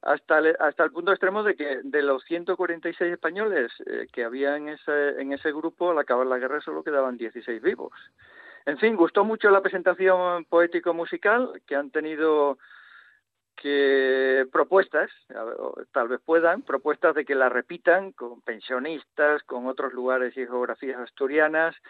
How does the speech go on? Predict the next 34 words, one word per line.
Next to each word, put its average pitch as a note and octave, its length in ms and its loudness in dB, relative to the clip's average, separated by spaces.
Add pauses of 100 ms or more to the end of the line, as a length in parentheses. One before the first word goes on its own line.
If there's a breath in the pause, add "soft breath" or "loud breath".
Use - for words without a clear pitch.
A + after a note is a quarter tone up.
(400 loud breath)
aunque A#2+ 540 -4
seguramente B2+ 560 -2
que C3+ 140 -4
tendrá B2+ 280 -2
que D#3+ 120 -4
ser E3 120 2
al C#3 140 4
regreso D3+ 480 0
de C3 120 0
París, G#3 340 -2
cuando C3+ 240 0
la C3 80 2
Ventolin C#3 600 -2
asturiana D#3 760 2
y D3+ 120 -8
la C3+ 140 2
invisible C#3 600 -2
francesa, F#3+ 720 2 (440 loud breath)
pues B2+ 200 -2
rindan B2+ 400 -4
ese A#2 180 -8
homenaje B2+ 380 -4
musical C#3 440 0
a C3 60 2
la C3 140 0
nueve D3 480 -2
en A2+ 200 -14
varios A#2 280 -6
lugares A2+ 320 -10
de A#2 100 -10
París, B2+ 480 -10
junto B2 320 -14
al G#2+ 140 -10
Sena. - 320 -10